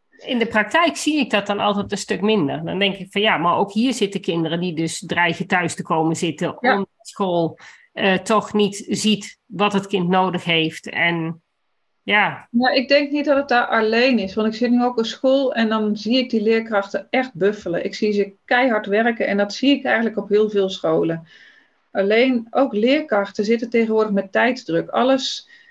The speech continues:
Speaker 2: het ro-, de roosters worden steeds voller, er moet steeds meer, er komen steeds meer nevenactiviteiten bij, waardoor ook het plezier van de leerkracht vermindert. En ik denk dat daar juist winst te halen is, als die roosters minder dichtgetimmerd zouden zijn, waardoor er meer plezier voor andere dingen kan komen,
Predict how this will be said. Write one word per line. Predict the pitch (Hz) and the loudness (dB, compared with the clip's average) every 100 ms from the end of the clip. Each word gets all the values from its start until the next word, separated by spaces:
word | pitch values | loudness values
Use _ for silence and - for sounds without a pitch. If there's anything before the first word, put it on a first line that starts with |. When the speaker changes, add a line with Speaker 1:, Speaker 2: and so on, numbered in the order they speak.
| _ - | _ -6
Speaker 2:
het | 185 | -2
ro-, | 185 220 | 0 0
de | 208 | 2
roosters | 202 240 294 262 202 | 2 2 2 -2 0
worden | 233 208 | 0 0
steeds | - 240 233 | 0 0 0
voller, | - 196 262 254 | 0 2 4 4
er | |
moet | 208 240 | 2 2
steeds | - - 208 202 - | 0 0 2 2 0
meer, | 220 233 | 2 2
er | 214 | 0
komen | 220 214 | 0 0
steeds | 202 233 233 | 0 0 0
meer | 208 175 | 0 0
nevenactiviteiten | 196 254 262 247 240 220 214 214 208 208 | 0 0 -2 -2 -2 -2 0 2 2 0
bij, | 180 190 185 185 - _ _ _ _ _ | 0 2 2 -2 -14 _ _ _ _ _
waardoor | 190 208 214 247 240 | -2 0 2 2 2
ook | 240 | 0
het | 226 | -2
plezier | - 202 196 262 240 | -4 -4 0 2 2
van | 208 | 2
de | |
leerkracht | 208 285 302 - 180 - | 2 0 0 -2 -4 -6
vermindert. | 180 170 170 165 165 | -6 -4 -2 -2 -2
En | - 220 | 0 0
ik | 196 | 0
denk | 220 220 | 0 2
dat | 190 160 | 0 -2
daar | 170 202 262 | 0 2 2
juist | 262 233 226 | 2 0 0
winst | 214 240 - | 0 0 -2
te | |
halen | 170 165 170 165 | -4 0 0 0
is, | - 233 - - _ - _ _ _ _ | -2 -4 -4 -14 _ -20 _ _ _ _
als | - 202 | -2 -2
die | 196 185 | 0 2
roosters | 208 277 285 226 | 2 2 0 -2
minder | 202 233 208 | 2 2 2
dichtgetimmerd | - 247 - 226 233 220 220 | 0 -2 -8 -2 0 0 0
zouden | 220 208 196 | 0 2 0
zijn, | 196 190 196 | 0 2 2
waardoor | 185 190 196 | 0 2 2
er | 190 | 2
meer | 196 226 | 2 2
plezier | 226 175 196 202 202 202 | 0 -4 0 2 2 0
voor | - | -4
andere | - 247 185 | 2 2 2
dingen | 165 170 170 | -2 -4 -4
kan | 170 170 | -6 -6
komen, | 160 165 175 220 262 | -2 -2 0 -2 -4